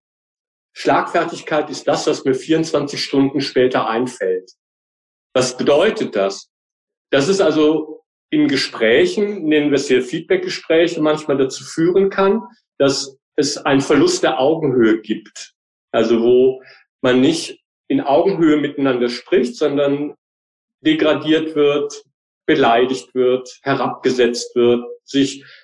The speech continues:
falsch behandelt fühlt oder ungerecht behandelt fühlt.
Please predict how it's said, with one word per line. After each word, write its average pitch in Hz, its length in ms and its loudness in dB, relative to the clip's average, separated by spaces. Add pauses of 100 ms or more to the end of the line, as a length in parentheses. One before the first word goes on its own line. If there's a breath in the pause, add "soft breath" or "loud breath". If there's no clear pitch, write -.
(180 loud breath)
falsch 143 680 0 (540)
behandelt 147 540 0
fühlt 143 360 -2
oder 135 220 2
ungerecht 214 580 0
behandelt 98 500 -8
fühlt. 98 420 -8